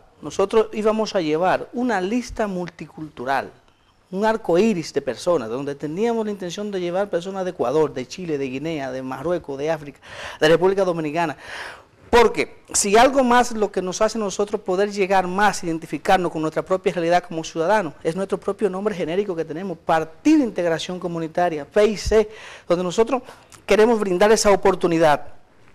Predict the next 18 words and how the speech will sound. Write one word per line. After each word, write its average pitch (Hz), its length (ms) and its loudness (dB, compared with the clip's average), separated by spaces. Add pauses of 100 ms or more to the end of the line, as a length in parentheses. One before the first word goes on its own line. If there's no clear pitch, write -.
(600)
Y 196 100 -2
como 202 300 2
decía 240 320 2
anteriormente, 208 1000 2
Awit, 160 340 0 (580)
que 165 100 0
mientras 165 680 2 (880)
hay 220 180 4
cargos 220 440 4
públicos 156 640 0 (180)
que 156 80 -4
están 170 520 0 (180)
ejerciendo 175 540 2
sus - 140 -10
funciones 170 600 0
dentro 165 340 -2
del 156 100 4
Estado, 143 420 2